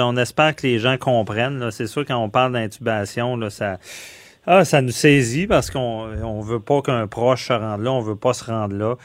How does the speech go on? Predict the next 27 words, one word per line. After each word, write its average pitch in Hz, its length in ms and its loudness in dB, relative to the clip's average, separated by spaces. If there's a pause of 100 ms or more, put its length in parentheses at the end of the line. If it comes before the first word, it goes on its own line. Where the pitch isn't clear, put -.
(340)
évidemment. 107 540 -2
Et 143 220 2
la, 113 200 -2
l'histoire 120 480 4
d'horreur 117 340 4
de 107 120 0
savoir 110 440 2
qu'on 107 160 -2
devrait 98 400 -2
choisir 104 500 -2
qui 117 280 -4
on 101 160 0
soigne, 110 420 0
qui 120 180 -4
on 110 140 0
intube 107 540 -2
et, 92 280 -2
euh, 104 180 -6 (200)
qui 113 240 -2
on 98 140 2
intube 98 420 -2
pas. 113 200 4 (420)
Ça 113 120 0
serait 143 240 2
un 143 200 6
drame 147 480 4
social. 151 720 2